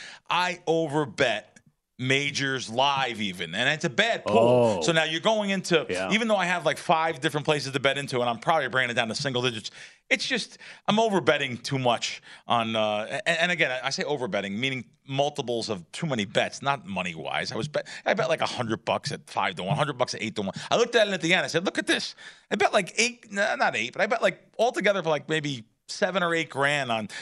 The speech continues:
Speaker 1: on, uh, on all these different little things, a hundred and two hundred dollars at a time. I said, "Look at this.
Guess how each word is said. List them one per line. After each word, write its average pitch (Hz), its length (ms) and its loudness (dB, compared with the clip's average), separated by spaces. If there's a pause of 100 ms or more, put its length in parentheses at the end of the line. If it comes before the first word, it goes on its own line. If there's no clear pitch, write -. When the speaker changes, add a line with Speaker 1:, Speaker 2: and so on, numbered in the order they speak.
(140)
Speaker 1:
on, 123 280 0
uh, - 20 2 (220)
on 117 160 0
all 139 160 0
these 156 160 -2
different 151 280 0
little 143 200 2
things, 143 260 0
a - 20 -2
hundred 151 300 0
and 131 80 -8
two 135 100 -6
hundred 143 140 2
dollars 131 220 4
at 127 60 0
a 120 40 0
time. 135 300 0
I - 20 4
said, 156 220 0
"Look 285 120 -2
at 370 60 -4
this. - 220 -4